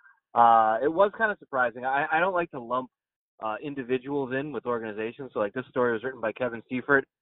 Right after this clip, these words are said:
who obviously is not responsible for everything E S P N's ever done. But, uh, it stuck out to me that E S P N published it, considering, as I put in my story, you know, they, they used to edit Mike Reese for, you know, using his insight as a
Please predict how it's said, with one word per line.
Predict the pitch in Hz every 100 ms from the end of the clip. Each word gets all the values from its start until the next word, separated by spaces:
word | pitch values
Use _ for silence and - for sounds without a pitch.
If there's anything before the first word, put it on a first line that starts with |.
| _
who | 131
obviously | 120 120 120 - 127
is | 117 101
not | 113 113
responsible | 131 - 131 127 127 123 123 -
for | 113
everything | 117 123 120 131 120
E | 120
S | 113 127
P |
N's | 117 117
ever | 117 107
done. | 107 110 139 - _ _ _
But, | 117 110 110 123
uh, | 120
it | 117 -
stuck | 180 170
out | 147
to | 127
me | 139 143
that | 117 113
E | 143 131
S | -
P | 117
N | 104
published | 139 139 110 110
it, | -
considering, | 110 - 117 113 107 - _ _ -
as | 113
I |
put | 120 156
in |
my | 123 131 131
story, | 117 107 98 101
you |
know, | 113 104
they, | 127
they | 120
used | 156 170
to | 127
edit | 127 131
Mike | 123 123 120
Reese | 131 120 -
for, | 117 107 107 _ _ -
you | 131
know, | 113 104 101 _ _
using | 143 156 147
his | 127 117
insight | 139 139 - 120 110 120
as | 110
a | 110 104